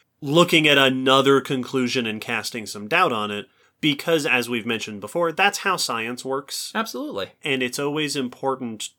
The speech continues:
Speaker 1: to point at, 'cause when a study comes out that says, "Hey, we found molecules that look like sponge molecules, and these could potentially be evidences for early animal-like creatures,"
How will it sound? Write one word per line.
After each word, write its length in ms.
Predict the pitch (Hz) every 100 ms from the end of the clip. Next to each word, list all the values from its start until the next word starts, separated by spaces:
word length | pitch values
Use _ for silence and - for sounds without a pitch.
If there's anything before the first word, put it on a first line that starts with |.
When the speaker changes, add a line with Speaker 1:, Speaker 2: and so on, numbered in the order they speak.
| _
Speaker 1:
to 240 | - 135 110
point 540 | - - 131 127 -
at, 220 | 131 117 - - _
'cause 240 | - 208 175
when 140 | 190
a 40 | 175
study 300 | - 196 185
comes 240 | 170 156
out 160 | 151 147
that 140 | 135
says, 180 | 135 117
"Hey, 220 | 190 175
we 180 | 131 151
found 260 | 156 135 117
molecules 640 | 156 147 135 113 104 101
that 260 | 117 107 - _ _
look 460 | 117 110 127 151 127
like 260 | 127 123
sponge 320 | - 135 131 120
molecules, 560 | 120 113 107 117 110
and 140 | 110 110
these 180 | 107 - -
could 260 | - 139
potentially 640 | 135 120 131 123 127 113 110
be 500 | 110 110 107 104 - _ _ _
evidences 640 | 139 131 127 120 - 120 107
for 160 | 123
early 280 | 113 110 104
animal-like 540 | 156 196 135 113 110 104
creatures," 520 | 107 104 107 113